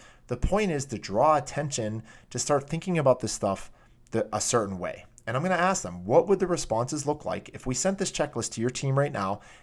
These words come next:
and asked them to evaluate you against it?" All these things that we said were good, all these things that we said made a, a bad coach really bad, that, are you adding a lot of value to their life? Are you not? Why not?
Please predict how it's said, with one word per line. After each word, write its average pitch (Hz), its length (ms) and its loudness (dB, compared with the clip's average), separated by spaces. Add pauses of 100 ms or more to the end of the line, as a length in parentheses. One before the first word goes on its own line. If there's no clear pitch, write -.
and 104 160 -4
asked 127 260 2
them 135 140 -2
to 117 160 0
evaluate 131 560 4
you 123 240 0
against 123 400 0
it?" - 200 -12
All 156 200 4
these 185 220 -4
things 160 200 -6
that 139 80 -6
we 135 80 -4
said 135 160 -2
were 110 100 -4
good, 139 380 -2 (280)
all 151 140 2
these 151 200 0
things 143 160 -4
that 127 60 -4
we 123 100 -2
said 120 300 2 (400)
made 117 260 -2
a, 107 80 -2 (140)
a 101 120 -2
bad - 420 -2
coach 123 260 -4
really 113 140 -2
bad, 127 400 4 (600)
that, 101 300 0 (140)
are 127 180 4
you 143 180 2
adding 139 220 8
a 123 60 2
lot 120 160 6
of 98 80 -2
value 139 240 6
to 135 60 -2
their 131 120 2
life? 120 400 2
Are 104 140 -2
you 98 100 -6
not? 139 500 2 (160)
Why 117 280 2
not? 143 420 4